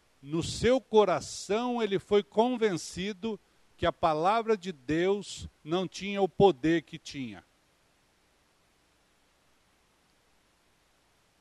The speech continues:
Deus disse: "Se comeres desta,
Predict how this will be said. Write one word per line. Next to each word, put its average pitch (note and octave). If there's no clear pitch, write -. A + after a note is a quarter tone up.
Deus E3+
disse: C#3
"Se -
comeres D#3+
desta, C3+